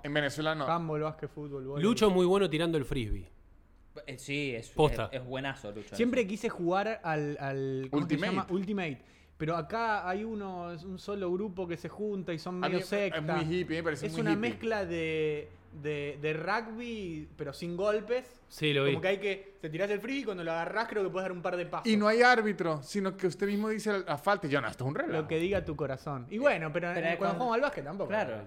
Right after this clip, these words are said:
Speaker 3: Igual, ¿sabés que el, eh, en Plaza Francia hacían <clears throat> eso todos los sábados? Y mi novio una vuelta me dijo de ir,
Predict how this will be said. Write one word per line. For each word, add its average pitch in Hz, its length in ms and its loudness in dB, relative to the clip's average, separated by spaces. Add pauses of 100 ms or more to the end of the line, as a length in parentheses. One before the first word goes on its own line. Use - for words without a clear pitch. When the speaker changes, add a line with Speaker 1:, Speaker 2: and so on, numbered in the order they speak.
Speaker 3:
Igual, 139 320 -2
¿sabés 190 280 0
que 156 320 0
el, 120 380 0 (500)
eh, 104 800 -10 (220)
en 113 140 -4
Plaza 151 260 -2
Francia 156 380 -2
hacían 147 380 -2
<clears throat> 180 380 0
eso 147 280 -2
todos 147 180 0
los 123 140 -4
sábados? 165 400 -2
Y 135 80 -2
mi 127 160 0
novio 175 260 2
una 151 100 2
vuelta 165 320 0
me 139 100 2
dijo 170 300 -2
de 135 100 4
ir, 170 360 2